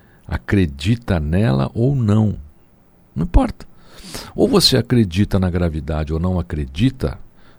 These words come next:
você não muda a atuação dela sobre o planeta. Ela continua aí, ela continua a existir. Então, a sua crença não tem o menor efeito sobre a existência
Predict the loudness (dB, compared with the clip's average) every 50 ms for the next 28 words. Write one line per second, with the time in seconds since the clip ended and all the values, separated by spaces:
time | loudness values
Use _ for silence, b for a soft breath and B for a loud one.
0 | b -4 -2 -2 0 0 0 2 2 2 2 2 0 2 2 2 2 2 2 2
1 | 2 0 -2 -2 0 0 0 -2 -2 -2 -2 -2 -2 -2 0 0 0 0 -2 -4
2 | -8 b b b b b b b -20 -6 -2 -2 0 0 0 0 0 0 0 0
3 | -4 -6 -6 -6 -6 -6 -6 -4 -4 -6 -6 -4 -4 -4 -4 -4 -4 -2 -2 -2
4 | -2 -2 -4 -8 b b b _ -8 -6 -4 -4 -6 -4 -2 -2 -2 0 0 -2
5 | -2 -2 -4 -6 -6 -6 -6 -4 -4 -4 -6 -10 _ B B B B B B B
6 | B B B B B B B B -12 -10 -2 0 0 2 2 0 0 -2 -2 -4
7 | -6 -6 -2 0 0 0 0 -2 _ 0 2 2 2 0 -2 -2 -4 -4 -2 -2
8 | -2 -4 -2 -2 -2 -2 0 0 0 0 0 0 0 0 0 0 0 0 2 2
9 | 2 0 -2 -2 -6 -4 -2 0 0 0 -4 -8 -18 -8 -6 -6 -4 -2 -4 -4
10 | -4 -6 -10 -12 -10 -8 -8 -8 -8 -10 -12 -14 -14 -16